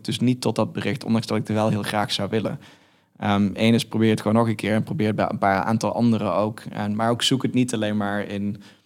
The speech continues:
zeg maar, die ene persoon die je per se moet spreken. Er zijn duizenden andere mensen die je ook op weg kunnen helpen. En als je maar blijft delen, dan krijg je vanzelf ook, als je open bent over wat je probeert, dan krijg je vanzelf ook meer terug.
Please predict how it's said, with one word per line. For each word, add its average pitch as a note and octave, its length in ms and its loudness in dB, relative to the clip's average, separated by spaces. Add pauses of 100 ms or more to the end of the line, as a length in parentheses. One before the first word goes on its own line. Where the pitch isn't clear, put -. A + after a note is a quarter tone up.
(500)
zeg C3+ 100 -10
maar, G2+ 120 -4
die G#2+ 140 -2
ene B2+ 240 4
persoon A#2 380 2
die A2 80 4
je A2 60 0
per G#2 180 0
se G#2+ 140 2
moet G#2 160 0
spreken. G2+ 380 -2
Er A2 60 0
zijn A2+ 120 0
duizenden A#2+ 420 0
andere A#2 260 2
mensen G#2+ 260 0
die G#2 80 -2
je G#2+ 60 0
ook G#2+ 80 -2
op G#2 120 -2
weg G2+ 160 0
kunnen - 200 -4
helpen. F#2 280 -6
En G#2+ 60 -2
als - 140 -4
je - 80 -6
maar G#2 160 0
blijft G#2 400 2
delen, A2+ 300 4
dan G2+ 140 -2
krijg - 320 -2
je - 80 -6
vanzelf A2+ 440 0
ook, G#2+ 260 -2 (220)
als - 100 -10
je - 100 -6 (140)
open B2 280 4
bent A2+ 240 2
over G#2+ 220 0
wat G#2 160 0
je A2+ 60 -8
probeert, B2+ 520 -2 (200)
dan - 100 -12 (100)
krijg A2+ 260 -2
je - 60 -12
vanzelf A2 360 -2
ook C#3+ 100 -10
meer - 180 -4
terug. - 300 -10